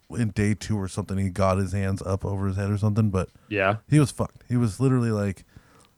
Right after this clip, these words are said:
Speaker 1: just shoved into a can, like, ready, just waiting for two days.
Speaker 2: Th-, that's fucking nuts.
Speaker 1: Yeah.
Speaker 2: Imagine being the police rolling up on that.
Speaker 1: Yeah,
Speaker 2: You know what I
Speaker 1: his,
Speaker 2: mean?
Speaker 1: his leg was just sticking out of a piece of it.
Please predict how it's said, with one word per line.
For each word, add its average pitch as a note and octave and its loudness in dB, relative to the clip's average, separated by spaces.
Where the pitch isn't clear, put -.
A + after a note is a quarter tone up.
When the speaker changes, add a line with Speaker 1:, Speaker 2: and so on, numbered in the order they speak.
Speaker 1:
just B2+ 6
shoved B2+ -2
into A2 0
a F2+ -4
can, E2+ -4
like, F2+ -4
ready, G2 -2
just F#2 -4
waiting F2+ -4
for G#2+ -4
two G#2+ -4
days. F2+ -4
Speaker 2:
Th-, - -
that's C3 4
fucking F2 0
nuts. F2+ 0
Speaker 1:
Yeah. B2+ 0
Speaker 2:
Imagine D3+ 0
being D#3+ 2
the A#2 -2
police G2+ -2
rolling G#2 2
up G#2 0
on G#2+ 2
that. A2+ 2
Speaker 1:
Yeah, C3 0
Speaker 2:
You C3 2
know C3+ 2
what C3 2
I B2 2
Speaker 1:
his, B2 0
Speaker 2:
mean? C3 -2
Speaker 1:
his C3+ 4
leg A#2 0
was G#2 0
just - -4
sticking G2+ 0
out F#2+ 0
of E2+ -6
a C2 -14
piece G2 -6
of E2 -8
it. - -8